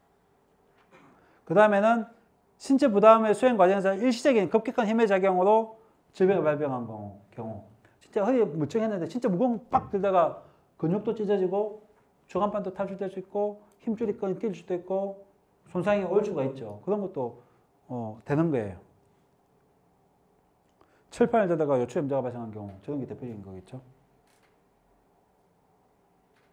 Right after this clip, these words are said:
그런데 이제 여기서 이제 철판을 대다가 요추염자가 이게 단순히 사고면은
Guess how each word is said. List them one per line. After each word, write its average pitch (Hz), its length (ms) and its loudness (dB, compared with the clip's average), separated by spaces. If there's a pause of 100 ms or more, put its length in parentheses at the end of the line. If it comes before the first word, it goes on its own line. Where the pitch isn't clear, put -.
(1600)
그런데 185 240 0
이제 170 220 2
여기서 196 280 4
이제 160 160 -2
철판을 226 340 4
대다가 185 240 4
요추염자가 170 540 2
이게 202 160 2
단순히 220 400 -2
사고면은 208 720 -2